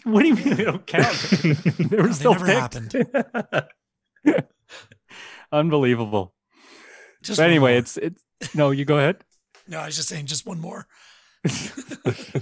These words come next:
Speaker 1: Well,
Speaker 3: all I
Speaker 1: always
Speaker 3: need.
Speaker 1: fun being on, on here with you guys. So, uh, thanks for having me on here again.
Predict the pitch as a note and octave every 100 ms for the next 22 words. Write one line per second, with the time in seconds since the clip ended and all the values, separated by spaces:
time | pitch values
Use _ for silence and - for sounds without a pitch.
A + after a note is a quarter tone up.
0 | - A#2 G#2+ - _ _ _ _ _ _
1 | _ _ _ _ _ _ _ _ _ -
2 | - - C#3+ C#3+ D3 D3 A#2+ C3 B2+ B2
3 | B2 A#2 A#2+ C3 B2 A#2 A2+ A2+ A#2 G#2+
4 | G#2+ G#2 - G#2+ G2+ G#2 G#2 B2+ A2+ A2+
5 | G#2 G#2 G2 G2 G2 F#2+ F#2 F#2+ F#2+